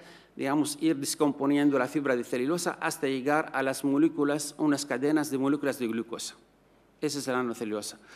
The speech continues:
¿Por qué utilizamos la, por qué utilizamos la nanocelulosa? Porque hemos visto realmente que en, cuando se habla de materiales, la relación entre, eh, la relación que es, le llamamos relación aspecto, entre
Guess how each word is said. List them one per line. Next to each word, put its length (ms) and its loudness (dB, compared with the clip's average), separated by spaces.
¿Por 200 4
qué 340 4
utilizamos 580 2
la, 280 0
por 180 -2
qué 160 2
utilizamos 460 2
la 80 -2
nanocelulosa? 640 -4
Porque 580 -2
hemos 320 0
visto 280 -2
realmente 760 0
que 300 -2
en, 200 0
cuando 280 2
se 120 -2
habla 240 4
de 100 0
materiales, 720 2
la 160 0
relación 580 2
entre, 540 -4
eh, 280 -6
la 140 -2
relación 420 -4
que 140 -6
es, 240 -12
le 80 -8
llamamos 380 -4
relación 420 -2
aspecto, 500 -4
entre 400 -6